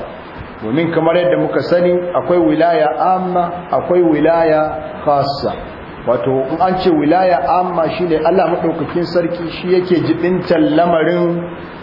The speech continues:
mutane gaba ɗaya. Duk duniya da halittu da mutane da aljanu da dabbobi da ƙwari da abin nan halittun cikin ruwa, wanda yake jibintar lamarin su duka gaba ɗaya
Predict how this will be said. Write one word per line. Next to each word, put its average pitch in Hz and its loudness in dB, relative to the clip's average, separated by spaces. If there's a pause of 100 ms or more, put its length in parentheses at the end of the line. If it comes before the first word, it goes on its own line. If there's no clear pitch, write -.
(180)
mutane 165 0
gaba 147 2
ɗaya. 127 0 (360)
Duk 175 2 (120)
duniya 180 4 (300)
da 139 2
halittu 143 0
da 170 2
mutane 160 0
da 147 2 (100)
aljanu 139 0
da 151 2
dabbobi 160 0 (520)
da 135 2 (120)
ƙwari 156 2
da 147 0 (300)
abin 165 0
nan 160 2 (180)
halittun 151 0
cikin 180 -2
ruwa, 190 4 (500)
wanda 165 2
yake 156 2
jibintar 151 0
lamarin 143 2
su 135 -4
duka 135 -2
gaba 135 2
ɗaya 139 2